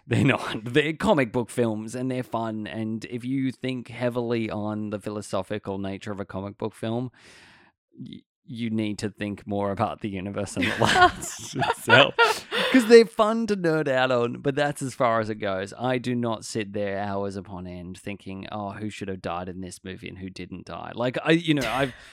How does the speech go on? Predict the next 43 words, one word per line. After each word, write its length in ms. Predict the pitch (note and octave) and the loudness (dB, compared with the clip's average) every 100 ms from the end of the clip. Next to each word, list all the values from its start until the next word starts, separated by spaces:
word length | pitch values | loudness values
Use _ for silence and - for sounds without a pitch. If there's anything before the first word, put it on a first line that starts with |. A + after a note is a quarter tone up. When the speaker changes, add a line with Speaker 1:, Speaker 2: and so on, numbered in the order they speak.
| - | -8
Speaker 2:
<laughs> 280 | F#4 F#4+ - | -6 -6 -2
Speaker 1:
it's, 240 | D3+ - - | -2 -2 -2
it's 200 | E3 - | -2 0
the 120 | E3+ | -4
same 320 | E3+ F3 F#3 | 0 0 0
thing 260 | D#3 C3 A#2 | -2 0 0
of, 80 | G#2 | -2
like, 420 | F#2 E2+ - _ | -4 -4 -10 _
you 160 | - G#2+ | -8 -6
know, 280 | F2+ F2 F#2+ - _ B2+ | -6 -8 -10 -16 _ -6
whenever 420 | A2+ B2+ C3 B2 | -2 0 2 2
I 60 | A2+ | 2
watch 240 | G#2 - | 0 -2
anything 480 | G#2 G#2+ G2+ G2+ G2 | -6 -4 -4 -6 -6
and 60 | G2 | -8
I 40 | |
just 220 | G#2+ A2 - | -8 -10 -6
go, 240 | G#2+ G#2 - | -6 -6 -8
like, 220 | A2+ - | -10 -10
"Cool, 280 | - B2 G#2+ - | -8 -8 -6 -4
that 180 | A#2+ A#2+ | -4 -4
was 120 | A2 | -8
good. 360 | A#2 A2 - - | -6 -6 -8 -12
That 160 | G#2+ - | -10 -8
was," 180 | A2 - | -10 -10
you 180 | C3+ C3+ | -6 -4
know, 120 | C3+ | -2
because 240 | C#3+ F#3 E3+ | -4 -2 -2
that's 180 | F#3+ - | -2 -2
how 120 | F#3+ | -6
content's 440 | F3 F3 E3+ D#3 | -4 -2 -2 -4
meant 180 | C#3 D3 | -2 -4
to 60 | C#3+ | -2
be 120 | C#3 | -2
watched. 480 | C3+ C3 - - - G#3 | 0 0 -2 -10 -14 -14
Speaker 2:
Yes. 220 | G3+ - | -14 -2
Speaker 1:
But 240 | C#3 C3 B2+ _ _ - - _ _ - | 0 0 -4 _ _ -20 -20 _ _ -6
I 80 | D3+ | -4
think 360 | - E3+ D#3+ D#3+ | 0 -2 0 -2
we 140 | D#3+ | -2
get 200 | C3+ C3+ | -2 -2
into 260 | C3+ B2+ B2 | -4 -6 -6
this, 420 | A#2+ - - | -8 -8 -12